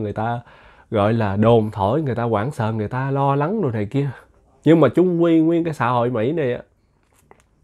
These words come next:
người ta không có quýnh quán lên như là cái tin đồn,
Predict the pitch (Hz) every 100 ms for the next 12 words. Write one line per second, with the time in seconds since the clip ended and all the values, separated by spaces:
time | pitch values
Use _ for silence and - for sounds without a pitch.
0 | _ _ - - 123 113 123 143 151 -
1 | - _ _ _ _ _ _ 143 143 165
2 | 180 214 190 202 190 151 139 143 135 107
3 | 151 135 120 107 107